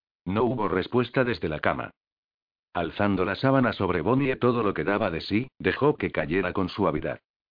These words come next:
Le cubrió la mayor parte del rostro. "Requiescat in pace", dijo Damon en voz baja.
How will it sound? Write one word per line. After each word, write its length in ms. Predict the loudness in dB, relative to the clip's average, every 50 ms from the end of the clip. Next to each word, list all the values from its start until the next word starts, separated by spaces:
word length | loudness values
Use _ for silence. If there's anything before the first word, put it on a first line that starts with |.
| _ _ _
Le 160 | -2 -2 -2 0
cubrió 360 | 0 -2 0 0 0 0 0
la 120 | 0 -2
mayor 360 | -2 -2 0 0 0 0 0
parte 360 | 0 -2 -2 -2 0 -2 -2 -2
del 140 | -2 -4
rostro. 500 | -4 -4 -4 -4 -4 -8 -8 -8 -8 -10 -12 _ _ _ _ _ _ _ _ _ _ _ _ _ _ _ -4
"Requiescat 580 | -4 -4 0 0 0 0 0 -2 -4 -2 -2
in 220 | 0 0 0 -2 0
pace", 320 | 0 0 0 0 -2 0 0
dijo 300 | 0 0 0 0 2 2
Damon 280 | 2 2 2 0 -2
en 160 | -2 -6 -4
voz 240 | -2 -2 -2 -2 -2
baja. 400 | -4 -4 -4 -4 -8 -10 -12 -12